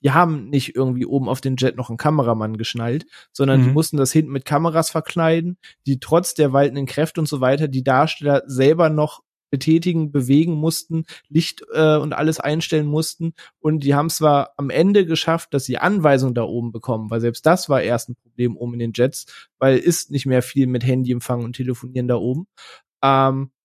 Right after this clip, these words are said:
Speaker 1: das heißt, sie mussten das alles selbst steuern. Die wirklichen Kameramänner und Editoren haben die Szenen halt noch nicht gesehen, bevor sie dann gedreht waren.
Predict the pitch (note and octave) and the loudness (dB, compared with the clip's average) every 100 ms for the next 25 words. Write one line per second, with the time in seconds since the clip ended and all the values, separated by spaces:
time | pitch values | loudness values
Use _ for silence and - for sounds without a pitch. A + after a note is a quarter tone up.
0 | - C3+ D3+ D#3 D3+ D#3+ - D3 C#3+ D3 | -6 2 2 2 -2 -2 -2 -4 0 0
1 | C#3+ C3+ - C#3+ D3+ F3+ F3+ D3 C3+ D3 | 2 0 0 2 4 2 0 -2 -2 -4
2 | C#3 C3 C3+ D3 D#3 C#3+ D3 D#3 D3+ C#3+ | -6 -4 -4 -2 0 0 0 0 0 0
3 | B2 C3+ C3 C#3+ C#3+ D3 C3+ C3 C3 - | -2 -2 -2 0 0 0 -2 -2 -2 0
4 | D3+ D3+ C#3 C3 C#3 D3 - C#3 B2+ C#3 | 0 2 0 0 -2 -4 -6 -4 2 2
5 | D3 C3+ C#3 C3+ C3+ B2+ B2+ A2+ - D3+ | 2 -4 -2 -2 0 -2 -2 -4 -2 -2
6 | F3+ D#3+ E3 E3 | 0 0 0 0